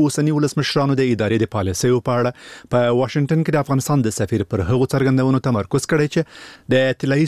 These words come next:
ستورو په نوم د پوځیانو د کونډو د ټولنې یو شمېر غړو ته یې په خپل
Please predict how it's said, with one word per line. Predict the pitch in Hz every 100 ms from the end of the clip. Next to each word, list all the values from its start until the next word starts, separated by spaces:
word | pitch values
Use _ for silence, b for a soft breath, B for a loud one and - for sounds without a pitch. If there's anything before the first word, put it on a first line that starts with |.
| -
ستورو | - 151 131
په | 113
نوم | 104 104
د | 113
پوځیانو | 104 98 104 123 131 131 127 123
د | 127 120 -
کونډو | 156 151 147 147 127
د | 135 131 -
ټولنې | 117 107 123 127
یو | 143 -
شمېر | 135 107 - 123 98
غړو | 117 143
ته | 156
یې | 143
په | 143
خپل | -